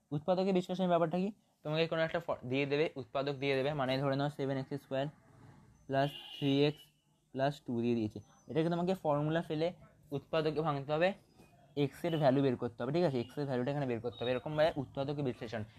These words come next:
এই চ্যাপ্টারটা কিন্তু ভালো করে শিখবে, ক্লাস এইটেও আছে, ক্লাস নাইনেও আছে, ক্লাস টেনে এর ডবল আছে। So, এই চ্যাপ্টার এখন যদি ভালো করে না শেখো, তাহলে কিন্তু পরের চ্যাপ্টারগুলো বুঝতে পারবে না, মানে পরের ক্লাসের চ্যাপ্টারগুলো বুঝতে পারবে না। So, এই চ্যাপ্টারটা ভালো করে পড়বে।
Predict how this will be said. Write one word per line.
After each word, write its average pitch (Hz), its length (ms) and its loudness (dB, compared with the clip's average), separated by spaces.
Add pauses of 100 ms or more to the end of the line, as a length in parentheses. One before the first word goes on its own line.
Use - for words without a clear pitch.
(120)
এই - 80 0
চ্যাপ্টারটা 170 360 2
কিন্তু 175 160 0
ভালো 147 220 4
করে 165 140 2
শিখবে, 165 220 -2
ক্লাস 139 240 0 (100)
এইটেও 139 340 2
আছে, 165 280 4 (180)
ক্লাস 170 260 4
নাইনেও 165 460 4
আছে, 123 300 -2 (200)
ক্লাস 156 260 4
টেনে 160 340 -4 (340)
এর 185 240 2 (560)
ডবল 151 340 6
আছে। 107 260 -2 (260)
So, 190 80 -4 (100)
এই 170 160 0
চ্যাপ্টার 165 420 -2
এখন 156 280 0
যদি 151 100 -4
ভালো 135 180 0
করে 147 140 -8
না 131 140 -4
শেখো, 151 220 -4
তাহলে 143 160 0
কিন্তু 151 180 -4
পরের 123 260 -4
চ্যাপ্টারগুলো 131 400 -6
বুঝতে 123 260 -2
পারবে 104 260 -4
না, 98 80 -10 (580)
মানে 165 160 0
পরের 165 240 0
ক্লাসের 151 360 -4
চ্যাপ্টারগুলো 143 440 -8
বুঝতে 120 220 -2
পারবে 101 240 -4
না। 98 120 -6 (240)
So, 175 140 -4
এই 147 120 0
চ্যাপ্টারটা 147 300 -2
ভালো 139 160 2
করে 147 160 -2
পড়বে। 135 260 0